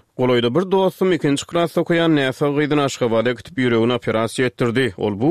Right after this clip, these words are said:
operasiýa üçin döwlete iki ýüz otuz müň manat tölemeli boldy. Dostumyň gurrun bermegine görä,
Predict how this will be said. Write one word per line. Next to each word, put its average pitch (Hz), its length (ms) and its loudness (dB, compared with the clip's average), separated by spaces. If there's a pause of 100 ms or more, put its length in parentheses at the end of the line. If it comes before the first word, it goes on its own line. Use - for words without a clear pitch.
(120)
operasiýa 156 420 -2
üçin 151 260 0
döwlete 123 440 0 (120)
iki 135 200 -4
ýüz 139 180 0
otuz 117 300 0
müň 135 200 2
manat 139 260 0
tölemeli 113 420 0
boldy. 120 400 0 (160)
Dostumyň 107 520 0
gurrun 107 320 0
bermegine 165 400 2
görä, 165 200 0